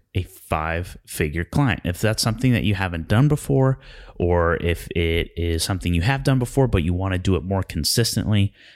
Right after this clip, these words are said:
this is an unbelievable resource. And I might be biased, but just from what I've heard from my friends and people that I've showed around, it's an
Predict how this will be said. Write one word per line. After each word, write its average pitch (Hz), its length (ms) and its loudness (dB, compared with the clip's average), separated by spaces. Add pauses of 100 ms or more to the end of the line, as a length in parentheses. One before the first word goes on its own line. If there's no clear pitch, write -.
this - 180 -2
is 87 160 0
an 80 160 -2 (100)
unbelievable 107 720 4
resource. 80 640 -2 (260)
And 87 120 2
I - 20 4
might 76 220 2
be 78 80 -2
biased, 73 560 -4 (340)
but 85 300 0 (200)
just - 200 -2
from 90 180 -2
what 82 120 0
I've 80 100 -4
heard 82 260 -2
from - 160 -8
my 76 100 -4
friends 107 360 0
and 85 120 -2
people - 280 -2
that 85 140 -4
I've 73 100 -6
showed 98 300 2
around, 90 480 0 (280)
it's 95 160 -2
an 90 120 2